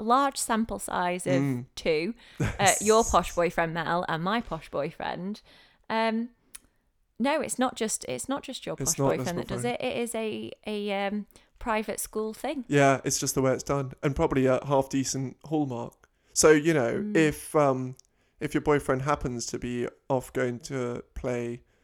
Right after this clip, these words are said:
Speaker 2: croquet with
Speaker 1: Or fives.
Speaker 2: <laughs> with his, um, friends that he calls by his surnames,
Speaker 1: <laughs>
Speaker 2: then you're on to a winner.
Speaker 1: <laughs> For God's sake. So, that's all we've got for episode five.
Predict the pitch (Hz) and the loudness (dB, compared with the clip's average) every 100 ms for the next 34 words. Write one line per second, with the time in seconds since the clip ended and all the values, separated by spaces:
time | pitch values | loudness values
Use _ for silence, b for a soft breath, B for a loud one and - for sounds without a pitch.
0 | _ _ - 151 147 127 113 127 127 - | _ _ -2 0 0 -4 -4 -6 -10 -4
1 | 127 123 120 - 190 180 - 214 170 180 | -2 -2 -4 -10 -10 -10 -8 -6 -6 -6
2 | 131 - - - 123 143 - 151 139 - | -4 -6 -6 -8 -8 -8 -4 -2 -2 -4
3 | 135 123 - 131 127 127 127 b b b | -4 -2 -4 -2 -2 -2 -8 b b b
4 | b b b - 143 127 123 - 131 123 | b b b 0 2 2 -2 -6 -8 -6
5 | 131 123 123 123 120 - 151 123 - 131 | -4 -4 -2 0 0 0 -2 -2 -4 -6
6 | 139 - 214 151 143 151 165 165 - 170 | -10 -6 0 2 2 4 4 4 2 4
7 | 175 208 143 139 _ - - - _ _ | 4 4 0 -2 _ -20 -20 -20 _ _
8 | _ - - 254 254 320 311 - - - | _ -20 -14 -12 -8 -8 -8 -12 -14 -18
9 | - - - - - _ - - - - | -20 -20 -18 -18 -18 _ -16 -12 -12 -10
10 | - - - 214 _ 220 - _ - _ | -10 -10 -10 -16 _ -14 -14 _ -20 _
11 | _ _ - B B B B B _ _ | _ _ -20 B B B B B _ _
12 | - 403 480 226 - 302 - 277 254 240 | 0 4 6 4 2 0 0 2 2 2
13 | - 523 - - 196 160 - 180 - - | 0 -6 -6 -2 2 2 -2 -6 -6 -6
14 | 147 156 175 160 320 - | -6 -2 0 0 0 -6